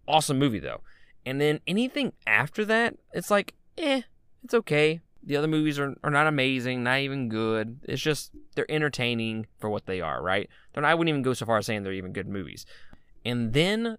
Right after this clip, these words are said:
they started with Daniel Craig. They rebooted the entire series,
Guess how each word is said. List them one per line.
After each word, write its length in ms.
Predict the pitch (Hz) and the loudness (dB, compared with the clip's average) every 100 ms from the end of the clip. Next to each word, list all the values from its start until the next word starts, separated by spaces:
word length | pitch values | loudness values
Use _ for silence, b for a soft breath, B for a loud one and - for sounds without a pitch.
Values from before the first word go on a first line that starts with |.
| - | -6
they 380 | - 147 143 139 | 0 2 2 0
started 320 | - 135 131 | 2 2 2
with 160 | 120 110 | -2 -2
Daniel 240 | 113 107 | -2 -2
Craig. 240 | - 95 | -4 -8
They 120 | 92 92 | -6 -4
rebooted 480 | 113 160 170 170 | -2 -2 -2 0
the 100 | 151 | 0
entire 360 | 139 127 120 123 | -2 -2 -2 -2
series, 380 | - 104 92 | -4 -6 -6